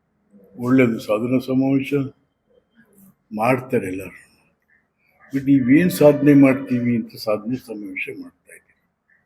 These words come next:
ಹೇಳಿಯಪ್ಪ, ಏನ್ ಸಾಧನೆ ಮಾಡ್ತೀರಾ ಅಂತ. ಯಾಕೆಂತಂದ್ರೆ ಯಾವ್ದು ಹೇಳ್ಕೊಳ್ಳುವಂಥ ಸಾಧನೆ ಈಗ ಮೈ-, ರಾಜ್ಯಕ್ಕೆ ಬೇಡಪ್ಪ, ಮೈಸೂರು ಜಿಲ್ಲೆ ಏನಾಗಿದೆ?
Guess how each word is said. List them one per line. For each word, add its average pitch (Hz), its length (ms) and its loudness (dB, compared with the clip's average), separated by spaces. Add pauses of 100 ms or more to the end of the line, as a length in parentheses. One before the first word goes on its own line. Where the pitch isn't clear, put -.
(1000)
ಹೇಳಿಯಪ್ಪ, 135 340 0
ಏನ್ 131 240 0
ಸಾಧನೆ 110 440 -2
ಮಾಡ್ತೀರಾ - 520 -14
ಅಂತ. - 100 -20 (1900)
ಯಾಕೆಂತಂದ್ರೆ 135 680 2
ಯಾವ್ದು 143 280 4
ಹೇಳ್ಕೊಳ್ಳುವಂಥ 147 680 2
ಸಾಧನೆ 123 520 2 (1300)
ಈಗ 127 120 -4
ಮೈ-, 131 380 4
ರಾಜ್ಯಕ್ಕೆ 135 520 4
ಬೇಡಪ್ಪ, 139 320 4
ಮೈಸೂರು 135 540 2
ಜಿಲ್ಲೆ 131 380 4
ಏನಾಗಿದೆ? 117 520 -6